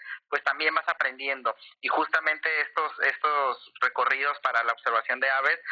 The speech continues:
se hacen muchas veces con fotógrafos aficionados o profesionales que dan la vuelta incluso al mundo porque, pues, quieren fotografiar una especie que sea única de, del, del mundo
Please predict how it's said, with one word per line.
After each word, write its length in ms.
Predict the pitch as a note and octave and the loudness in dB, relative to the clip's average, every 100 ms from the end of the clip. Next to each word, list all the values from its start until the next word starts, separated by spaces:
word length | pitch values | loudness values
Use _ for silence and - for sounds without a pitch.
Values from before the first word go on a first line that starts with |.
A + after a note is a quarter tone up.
| - - | -8 -2
se 100 | C#3 | 0
hacen 420 | C3 C3 C#3+ D3 C#3 | 2 2 0 -2 -6
muchas 380 | C#3+ F3 G3+ E3+ | -6 -2 0 0
veces 340 | E3+ F#3 G3 | 0 0 0
con 160 | - D3 | -2 0
fotógrafos 540 | C3 C3+ C#3 C#3 C3 | -2 0 2 2 2
aficionados 640 | B2+ A#2+ A#2 C3+ D#3 D3+ D3+ | -2 -2 -2 2 2 2 0
o 80 | - | -2
profesionales 640 | - - A#2 C3+ C#3+ D3 F3+ - - - | -2 0 0 2 2 0 -4 -6 -10 -8
que 100 | - | -4
dan 420 | C3+ D3+ F#3+ G#3 G3 | 2 2 2 2 2
la 100 | D#3+ | 2
vuelta 260 | F3 - | 0 -2
incluso 340 | B3 A3 A#3 A#3+ | -4 -2 0 0
al 80 | |
mundo 360 | G#3 F#3+ G#3 B3 | -2 -2 0 0
porque, 480 | A#3+ D#3+ - C#3 B2+ - - _ | 0 -2 0 0 0 -2 -12 _
pues, 140 | C#3 B2 - | -2 -2 -4
quieren 260 | C#3+ F3+ | -2 0
fotografiar 500 | G3 E3+ C#3 B2+ C#3 | 0 0 0 0 0
una 120 | D#3 F3+ | 2 0
especie 480 | - D#3 D3+ D#3+ | -2 -4 -2 -2
que 180 | - C3+ | 0 -2
sea 360 | A#2+ B2+ C3+ C#3 | 0 2 2 2
única 500 | D3+ E3+ E3+ - C3+ | 0 -2 -2 -2 0
de, 140 | B2+ A#2 | 0 0
del, 260 | A#2+ A2 | -2 -2
del 140 | - A#2+ | -4 -6
mundo 400 | C#3 D#3 D#3 D#3 | -4 -2 0 -2